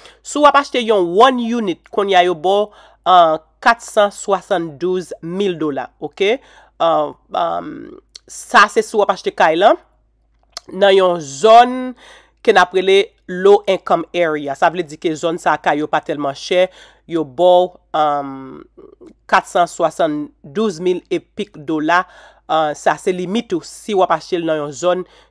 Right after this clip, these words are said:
kote kay yo pa tèlman chè konsa tou, yo g on nouvo limit. Si w ap achte l nan yon zòn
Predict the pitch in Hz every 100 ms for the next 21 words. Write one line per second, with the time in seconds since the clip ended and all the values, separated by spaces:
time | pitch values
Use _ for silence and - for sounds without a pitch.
0 | _ - 175 175 160 - 151 160 156 147
1 | - 151 151 135 - 180 - _ _ _
2 | - 254 - 403 427 285 233 214 220 233
3 | 285 143 170 180 185 156 160 247 - -
4 | _ _ - - 214 190 190 - - 214
5 | 202 180 170 156 143 139 196 208